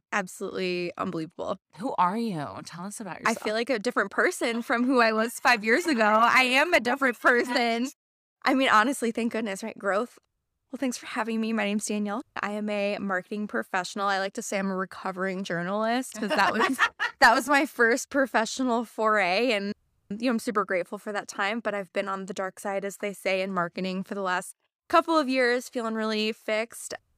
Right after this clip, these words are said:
Speaker 1: My husband and I live local here in Madison. Two cats, no kids. Not that that's a personality trait, but I'm just putting it out there. I've bopped around a lot in my early professional life.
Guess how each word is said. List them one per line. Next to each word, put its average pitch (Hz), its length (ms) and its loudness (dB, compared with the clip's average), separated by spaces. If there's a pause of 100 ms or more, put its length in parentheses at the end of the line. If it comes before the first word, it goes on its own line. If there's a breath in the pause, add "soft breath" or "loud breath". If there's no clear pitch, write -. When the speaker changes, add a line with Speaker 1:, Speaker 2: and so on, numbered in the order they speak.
Speaker 1:
My 214 100 -2
husband 196 300 -4
and 202 100 -6
I 190 120 -4
live 185 420 -4 (160)
local 285 440 6
here 311 260 0
in 294 80 0
Madison. 285 580 -2 (560)
Two 269 160 -6
cats, 254 400 -6
no 254 140 -2
kids. 226 800 -4 (100)
Not 220 140 0
that 226 100 -4
that's 220 180 -8
a - 20 -20
personality 208 520 -4
trait, 202 380 -6
but 196 380 0
I'm 233 60 -4
just 220 200 -6
putting 240 240 0
it 226 60 4
out 202 220 6
there. 233 280 4
I've 247 180 2
bopped 233 220 4
around 277 480 0
a 254 60 0
lot 226 500 0
in 262 200 0
my 233 300 0
early 240 340 0
professional 247 640 -2
life. 226 500 -4